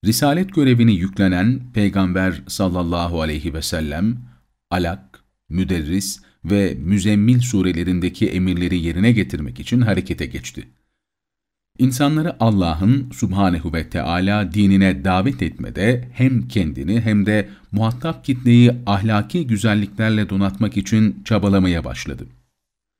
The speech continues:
Bu çabanın ilk meyvesi, ilk Müslümanlar olarak adlandırılan ve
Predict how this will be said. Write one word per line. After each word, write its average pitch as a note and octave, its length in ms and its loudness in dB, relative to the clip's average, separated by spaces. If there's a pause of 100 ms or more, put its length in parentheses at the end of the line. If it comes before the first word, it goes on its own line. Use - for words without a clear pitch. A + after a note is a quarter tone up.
(160)
Bu C3 80 -2
çabanın C3 640 2
ilk D#3 280 -2
meyvesi, F2 680 0 (220)
ilk F#3+ 280 -2
Müslümanlar A#2 600 4
olarak F#2+ 420 0
adlandırılan E2+ 960 -2
ve G#2 280 0